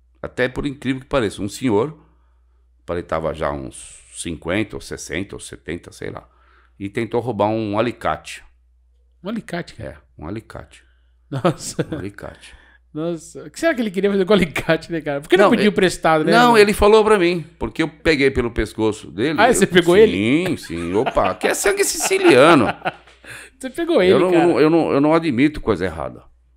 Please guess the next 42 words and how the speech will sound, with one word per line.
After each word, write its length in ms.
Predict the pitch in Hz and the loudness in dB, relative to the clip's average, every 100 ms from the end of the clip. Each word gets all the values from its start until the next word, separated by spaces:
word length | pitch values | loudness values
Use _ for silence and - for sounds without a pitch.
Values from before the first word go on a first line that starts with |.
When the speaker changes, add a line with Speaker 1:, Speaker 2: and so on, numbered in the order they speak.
| _ | _
Speaker 1:
Eu 100 | - | -18
peguei 400 | - 107 139 135 | -6 -4 0 0
ele, 280 | 104 131 147 | 0 -2 -2
ca-, 180 | 139 127 | -4 -2
eu 80 | 110 | -2
tava 200 | 113 104 | -2 -2
no 120 | 101 | -4
escritório 420 | 98 - - 92 | -8 -12 -4 -2
no 100 | 95 | -2
fundo, 560 | 95 101 151 156 92 - _ _ _ _ _ | -8 -4 -2 -2 -6 -10 _ _ _ _ _
e 80 | - | -10
eu 60 | 95 | -10
escutei 420 | - 104 - 104 | -8 -10 -2 0
a 40 | |
hora 100 | 101 | 0
que 100 | 98 | -2
ele 80 | 95 | -10
pisou 440 | 92 98 82 98 98 | -10 -10 -4 -2 -2
em 40 | |
cima 240 | 87 98 | -4 -8
do 140 | 92 92 | -6 -4
elevador 460 | 92 95 92 107 | -2 0 0 -2
e 40 | 135 | -2
fez 200 | 143 143 | -4 -4
um 100 | 147 | 0
barulho, 540 | 165 143 147 110 85 - | 2 4 2 2 -4 -12
que 60 | |
era 100 | 82 | -8
uma, 200 | 85 73 - | -8 -8 -12
o 180 | 64 73 | -12 -8
elevador 380 | 85 87 85 87 | -8 -8 -10 -12
tinha 180 | - 82 | -12 -14
uma 80 | |
chapa, 340 | - - 120 139 | -12 0 0 2
Speaker 2:
Aham. 120 | 151 | -2
Speaker 1:
né, 80 | 113 | -2
e 20 | |
fez 180 | 127 120 | -6 -8
um 80 | 135 | -2
barulho. 340 | 196 135 113 - | 0 0 -2 -8
Falou, 200 | - | -14
ué, 80 | - | -14